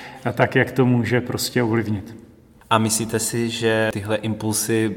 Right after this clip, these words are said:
Speaker 2: ze západu nebo z Vatikánu nás tady míjí, jak v Česku? A nebo my nejsme jako moc receptivní vůči nim, nebo
Speaker 1: To je samozřejmě velmi těžké říct, ale celkově mám pocit, eh, i právě z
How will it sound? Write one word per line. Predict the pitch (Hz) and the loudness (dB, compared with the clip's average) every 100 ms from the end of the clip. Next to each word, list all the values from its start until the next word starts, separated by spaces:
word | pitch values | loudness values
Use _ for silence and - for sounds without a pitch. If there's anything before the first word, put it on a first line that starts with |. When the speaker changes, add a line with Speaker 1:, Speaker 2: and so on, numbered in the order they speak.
| - | -8
Speaker 2:
ze | 87 90 | -8 -6
západu | 92 95 - 101 | 0 0 0 -2
nebo | 101 92 | -2 -4
z | 90 | -6
Vatikánu | 92 - 98 107 101 104 104 107 107 - - - | -8 -8 -4 0 2 2 0 -2 -6 -14 -10 -4
nás | 98 98 | -4 -2
tady | 107 104 | -4 -2
míjí, | 98 104 123 151 151 | -2 -2 -2 -4 -6
jak | 120 | -10
v | - | -10
Česku? | - 120 - 127 127 139 - - - - - | -8 -6 -6 -6 -6 -6 -12 -20 -20 -20 -6
A | 107 | -2
nebo | 107 98 107 107 104 104 101 101 - - - - - - | 0 0 2 4 4 2 0 -6 -12 -14 -14 -14 -14 -14
my | 73 107 104 | -6 -2 0
nejsme | 104 104 120 113 104 | -2 -4 -4 -6 -6
jako | 95 98 - | -10 -10 -8
moc | 101 95 | -6 -6
receptivní | 95 - 117 - 120 113 110 | -6 -6 -8 -6 -6 -6 -6
vůči | 113 - 117 | -8 -8 -4
nim, | 110 110 107 101 | -2 0 -2 -4
nebo | 101 104 101 101 - - - - - _ _ - - | -6 -6 -6 -8 -12 -18 -20 -20 -20 _ _ -8 2
Speaker 1:
To | |
je | 131 | 4
samozřejmě | 139 135 135 143 | 8 8 8 8
velmi | 117 117 123 | 8 6 6
těžké | 120 - 120 117 | 2 2 0 0
říct, | 101 98 - - - - - - - _ _ | -2 -6 -6 -10 -12 -20 -20 -20 -20 _ _
ale | - 117 117 | 4 6 6
celkově | - 123 143 131 135 | 4 4 4 4 8
mám | 131 131 | 8 6
pocit, | 131 113 - 123 123 - | 4 0 4 4 2 0
eh, | 135 120 117 - | 2 2 0 -2
i | 127 | -2
právě | - 110 117 120 127 | 4 6 8 6 2
z | - - - - | 2 2 0 -2